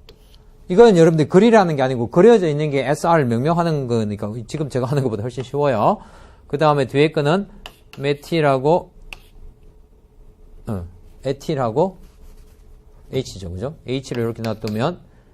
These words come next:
만약 이걸 에틸로 하면 에스알이 되는가요?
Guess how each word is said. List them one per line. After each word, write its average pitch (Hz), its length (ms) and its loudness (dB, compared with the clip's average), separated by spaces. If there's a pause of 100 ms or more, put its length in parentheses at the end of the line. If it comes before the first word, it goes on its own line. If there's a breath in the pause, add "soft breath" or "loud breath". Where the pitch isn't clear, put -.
(120)
만약 110 160 -6
이걸 117 220 -4
에틸로 120 340 -6
하면 113 400 -4 (160)
에스알이 123 480 -6
되는가요? 113 540 -2